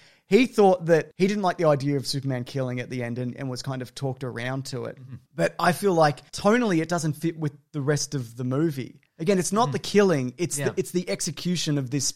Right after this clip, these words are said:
Speaker 1: scenario
Speaker 2: Yeah.
Speaker 1: that I
Speaker 2: Execution is right.
Speaker 1: <laughs> Oh, yeah, exactly, yeah. I just, I don't believe that, yeah, like you said, that this version of Superman would care about killing Zod.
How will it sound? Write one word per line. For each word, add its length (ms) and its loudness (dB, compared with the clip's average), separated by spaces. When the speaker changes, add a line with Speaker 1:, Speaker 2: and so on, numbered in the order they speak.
Speaker 1:
scenario 760 2
Speaker 2:
Yeah. 300 0
Speaker 1:
that 120 4
I 40 8
Speaker 2:
Execution 480 -2
is 120 -8
right. 280 0
Speaker 1:
<laughs> 160 8
Oh, 120 10
yeah, 160 6
exactly, 680 0
yeah. 380 2
I 100 8
just, 260 2
I 80 8
don't 260 6
believe 380 4
that, 120 -2
yeah, 160 2
like 240 2
you 60 -2
said, 240 0
that 140 -4
this 180 0
version 680 0
of 100 -8
Superman 600 -4
would 280 -2
care 260 0
about 280 -2
killing 340 -6
Zod. 380 -6